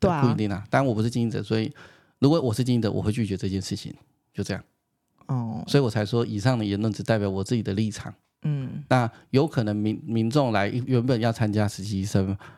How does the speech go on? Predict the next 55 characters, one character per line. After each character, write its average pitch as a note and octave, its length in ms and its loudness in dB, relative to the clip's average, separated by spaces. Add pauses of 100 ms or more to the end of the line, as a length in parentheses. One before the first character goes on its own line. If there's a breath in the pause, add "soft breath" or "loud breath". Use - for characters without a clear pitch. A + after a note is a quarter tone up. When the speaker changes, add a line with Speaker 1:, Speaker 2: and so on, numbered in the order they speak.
(200 loud breath)
Speaker 2:
方 G#2 180 4
案 G#2+ 160 0
的 F2+ 120 -2
民 F#2 200 -2
众， G#2+ 260 0
他 G#2 160 0
觉 - 200 -2
得 F2+ 180 -2
他， G2+ 180 0 (100)
因 B2 100 0
为 A#2+ 60 4
他 A2+ 100 4
只 - 120 -6
能 G2+ 100 -6
负 A2+ 200 -2
担 G2+ 420 0
得 G#2 100 -2
起 - 180 -6
一 C#3 80 -4
个 A#2 60 2
礼 - 80 -2
拜 - 140 0
五 G2 100 -4
百 A2 120 0
块 - 140 -6
的 - 80 -4
费 - 220 -4
用， - 140 -8 (260 loud breath)
Speaker 1:
嗯。 D#3 160 -2
Speaker 2:
他 A#2+ 160 4
觉 G#2 80 -2
得 G2 60 0
他 G2+ 60 0
被 G#2 100 0
骗 - 320 -2
了。 - 120 -16 (340)
Speaker 1:
嗯。 D3 300 -2 (340)
Speaker 2:
那 A2+ 140 2
我 G#2+ 100 0
就 - 120 0
认 A2 200 2 (120)
了。 C#3+ 100 -14 (600)
Speaker 1:
嗯。 C#3+ 220 -2 (180)
Speaker 2:
对， G#2 280 -2
就 A#2 120 2
是 B2 180 2 (160)
如 A#2+ 160 2
果 B2+ 180 2 (200)
假 F2+ 140 -2
设 A#2+ 160 2
我 G2+ 100 0
是 G#2+ 100 2
经 G#2 140 0
营 G2+ 60 0
者， E2 160 -4